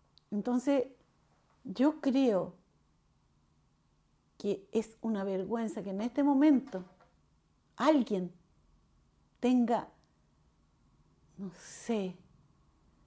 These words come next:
la falta ética de seguir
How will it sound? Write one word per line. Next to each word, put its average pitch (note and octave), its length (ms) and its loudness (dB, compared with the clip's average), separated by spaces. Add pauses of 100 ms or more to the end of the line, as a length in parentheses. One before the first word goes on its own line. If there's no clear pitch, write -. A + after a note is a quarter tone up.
(1500)
la G3 100 -8
falta A#3 320 -4
ética G#3 520 -4 (2500)
de F#3+ 140 -4
seguir G#3 580 -2